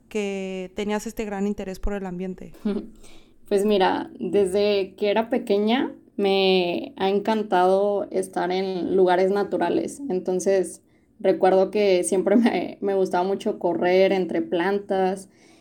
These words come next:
Speaker 2: Incluso recuerdo que mi papá me decía que parecía Tarzán <laughs> por mi cabello chino. Y creo que, bueno, eso tiene mucho sentido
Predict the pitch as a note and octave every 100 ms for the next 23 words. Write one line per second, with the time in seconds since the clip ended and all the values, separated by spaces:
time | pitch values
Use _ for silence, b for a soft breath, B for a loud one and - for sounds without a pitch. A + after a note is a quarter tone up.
0 | b b F#3 G3 G3+ G3+ G#3+ G#3 G#3 B3
1 | A3+ A3 A3+ G3+ F#3 F3 F3 F3+ F#3 A#3
2 | A3+ F3 F#3+ G3 F#3 F3 E3+ F#3+ - F3
3 | E3 F3 - F#3+ F#3+ F#3+ C#4 - C#4 C#4
4 | A#3 G#3+ - - - _ - F#3 G3 F#3+
5 | F#3 F#3 F#3+ F#3+ - A3 A3+ A#3+ E4 -
6 | - G3+ G3+ G#3 G#3 B3+ C4+ C4 - G3+
7 | G3+ F#3+ G#3+ G#3 G3+ G3+ G3 G#3 G3 F3+
8 | E3 F#3 F#3 G3 G#3+